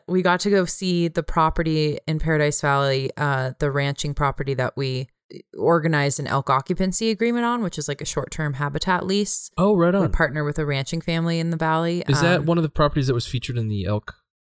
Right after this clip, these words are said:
Speaker 2: doc? Or
Speaker 1: Um,
Speaker 2: part of
Speaker 1: no,
Speaker 2: that? Okay.
Speaker 1: diff-, different.
Speaker 2: Gotcha.
Speaker 1: But, but that was, that, the ideas in that film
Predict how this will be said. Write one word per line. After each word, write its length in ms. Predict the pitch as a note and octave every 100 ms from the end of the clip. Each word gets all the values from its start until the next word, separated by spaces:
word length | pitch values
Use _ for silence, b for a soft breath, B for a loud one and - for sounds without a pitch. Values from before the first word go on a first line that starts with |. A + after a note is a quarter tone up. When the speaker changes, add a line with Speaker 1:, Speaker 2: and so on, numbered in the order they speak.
| -
Speaker 2:
doc? 380 | F2+ G2 B2 - _ _ _ _ _ - B B
Or 160 | A2 G#3
Speaker 1:
Um, 300 | A3+ G#3 F#3+
Speaker 2:
part 180 | A2+ G3+
of 60 |
Speaker 1:
no, 440 | G3+ F#3 D#3 A#2+ F2+
Speaker 2:
that? 60 | F#2+
Okay. 120 | G3
Speaker 1:
diff-, 160 | G3+ -
different. 440 | F3+ G3+ E3 B2+ -
Speaker 2:
Gotcha. 300 | - D#3+ C3
Speaker 1:
But, 160 | -
but 160 | - E3
that 200 | E3 D#3+
was, 260 | D#3+ D3 -
that, 300 | D#3+ D3+ G#2+ -
the 140 | E3
ideas 520 | D#3 D#3 F3 E3+ D#3
in 80 | D#3
that 200 | C#3 C3+
film 600 | - D#3+ D3 C#3+ D3 D3+